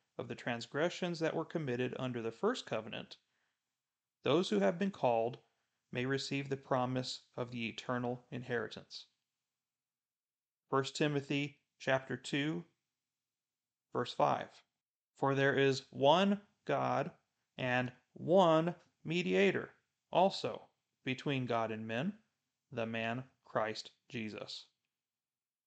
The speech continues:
There's no mention of Mary here. Truth number three, God alone is to be prayed to,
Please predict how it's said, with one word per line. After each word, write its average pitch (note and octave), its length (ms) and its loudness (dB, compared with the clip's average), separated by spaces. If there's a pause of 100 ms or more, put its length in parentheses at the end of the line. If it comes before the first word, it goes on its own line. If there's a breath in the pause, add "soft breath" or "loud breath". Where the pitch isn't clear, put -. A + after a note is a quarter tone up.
(640)
There's A2 180 -10
no A#2+ 160 -2
mention C#3 320 -2
of C#3 60 -6
Mary C3 300 -4
here. - 220 -14 (1400)
Truth - 360 4
number F3+ 220 4
three, D#3+ 400 0 (1120)
God G3 520 4
alone C#3+ 640 4
is C3+ 180 -2
to D#3+ 100 -6
be C3+ 180 -4
prayed C3+ 520 -2
to, G2+ 300 -12